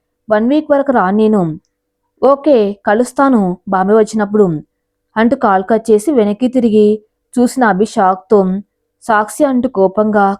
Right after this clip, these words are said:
కంగారుగా వచ్చాడు. మన సాక్షి మేడం చెరువు దగ్గర ఉన్న చింతకాయ చెట్టు ఎక్కి వాటిని కోస్తుంది. కింద ఉన్న పిల్లలు "అక్క, నాకు, నాకు" అంటూ గొడవ పడుతున్నారు. కోపంగా, "సాక్షి, నీకు తిక్కా?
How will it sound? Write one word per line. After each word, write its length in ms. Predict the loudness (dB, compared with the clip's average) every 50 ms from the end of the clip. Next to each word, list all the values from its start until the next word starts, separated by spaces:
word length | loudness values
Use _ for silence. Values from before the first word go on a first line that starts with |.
| -2
కంగారుగా 420 | -2 -2 0 0 0 0 0 0 0
వచ్చాడు. 600 | 0 0 -2 0 0 0 2 2 0 -2 -4 -8 -12 _ _ _ _ _ _ _ _ _ _ _ -4 -2
మన 120 | 0 0
సాక్షి 420 | 0 0 0 -2 -2 -4 -4 -4 0
మేడం 420 | 2 2 2 2 2 0 -2 -4 -6 _ _ _ _ _ _ _ -4 -2
చెరువు 200 | 0 0 0 0
దగ్గర 300 | 0 0 2 2 2 2
ఉన్న 160 | 2 2 0
చింతకాయ 560 | 0 0 -2 -2 0 -2 -2 0 2 0 0 2 0
చెట్టు 200 | -2 -2 0 2
ఎక్కి 540 | 2 2 2 0 -2 0 0 0 0 -2 -4 _ -2
వాటిని 360 | -2 -2 -2 -4 -6 -6 -4
కోస్తుంది. 680 | -2 -2 -2 -2 -4 -6 -2 0 0 0 -2 -2 -6 _ _ _ _ _ _ _ _ _ _ _ _ -4
కింద 160 | 0 2 2 2
ఉన్న 240 | 2 2 0 -2
పిల్లలు 560 | -2 0 0 2 2 4 4 4 2 2 0 -2 -6 _ _ _ _ -4
"అక్క, 220 | -4 -4 -2 0 -2
నాకు, 380 | 0 2 2 0 0 0 0
నాకు" 340 | 0 2 2 0 0 0 0
అంటూ 320 | 0 0 0 0 0 0 0 0 -4
గొడవ 440 | -4 _ _ -6 -2 0 2 2
పడుతున్నారు. 760 | 2 0 -2 -4 -2 -4 -2 0 2 2 2 0 -2 -4 -8 -12 _ _ _ _ _ _ _ _ _ _ _ _ _ -2
కోపంగా, 720 | 2 2 2 2 0 -2 0 2 2 2 2 0 -2 -4 -8 _ _ _ _ _
"సాక్షి, 420 | -4 0 0 0 0 -2 -2 -2
నీకు 220 | 0 0 -2 -2 -2
తిక్కా? 640 | -2 -2 -4 -2 -2 0 0 0 0 -2 -4 -6